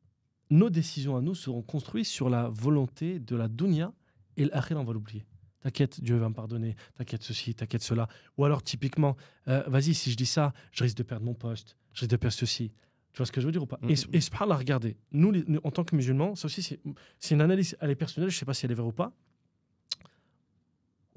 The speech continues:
Speaker 1: Contrairement, par exemple, à la croyance chrétienne, les chrétiens, ils disent que l'humain est né avec le péché. Nous, on dit l'inverse. L'humain est né blanc,
Speaker 2: Mm.
Speaker 1: immaculé de péché.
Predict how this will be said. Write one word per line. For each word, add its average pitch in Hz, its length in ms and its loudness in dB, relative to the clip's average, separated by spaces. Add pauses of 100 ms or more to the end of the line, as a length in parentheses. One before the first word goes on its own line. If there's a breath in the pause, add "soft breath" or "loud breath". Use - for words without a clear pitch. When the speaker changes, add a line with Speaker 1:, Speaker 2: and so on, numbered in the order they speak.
Speaker 1:
Contrairement, 165 440 4
par 135 100 0
exemple, 123 200 -2
à - 20 -4
la 113 80 -4
croyance 110 300 -8
chrétienne, 185 400 -4 (240 soft breath)
les 131 60 0
chrétiens, 202 260 0
ils - 40 2
disent 165 140 0
que 143 100 0 (180)
l'humain 147 220 2
est 180 40 4
né 147 100 4
avec 139 160 0
le 120 80 2
péché. 117 380 -4 (480)
Nous, 165 100 8
on 202 60 6
dit 156 100 4
l'inverse. 143 400 -2
L'humain 147 220 0
est 165 80 0
né 147 140 0
blanc, 127 260 -2 (400)
Speaker 2:
Mm. 104 160 -2 (380)
Speaker 1:
immaculé 185 480 4
de 139 80 -2
péché. 113 340 -8